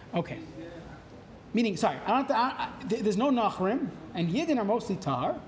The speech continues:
so I don't have to be concerned that this spit came from a zav. Chutz,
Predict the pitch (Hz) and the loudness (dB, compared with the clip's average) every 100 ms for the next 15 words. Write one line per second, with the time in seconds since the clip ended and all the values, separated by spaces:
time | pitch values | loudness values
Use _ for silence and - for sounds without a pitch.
0 | - - 196 202 254 247 247 285 302 269 | -16 -8 0 2 2 0 0 2 4 4
1 | 247 - 269 214 214 190 190 156 123 - | 2 0 -2 0 0 2 2 2 0 -4
2 | - - - - - - - 370 - - | -12 -16 -16 -16 -16 -10 2 2 2 -4